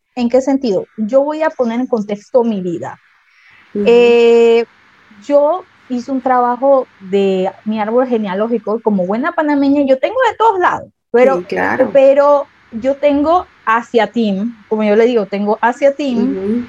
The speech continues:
Speaker 1: que es china, y tengo
Speaker 2: Sí.
Speaker 1: indio.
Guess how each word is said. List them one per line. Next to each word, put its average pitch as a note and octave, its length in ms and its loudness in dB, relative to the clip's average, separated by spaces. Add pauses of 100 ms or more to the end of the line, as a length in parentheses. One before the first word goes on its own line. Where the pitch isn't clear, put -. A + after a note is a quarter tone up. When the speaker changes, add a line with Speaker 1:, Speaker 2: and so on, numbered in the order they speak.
(200)
Speaker 1:
que A3 240 2 (1300)
es G3+ 300 0
china, D4 560 0
y A#3+ 100 0
tengo G#3 340 0
Speaker 2:
Sí. B3+ 120 2
Speaker 1:
indio. G#3 260 0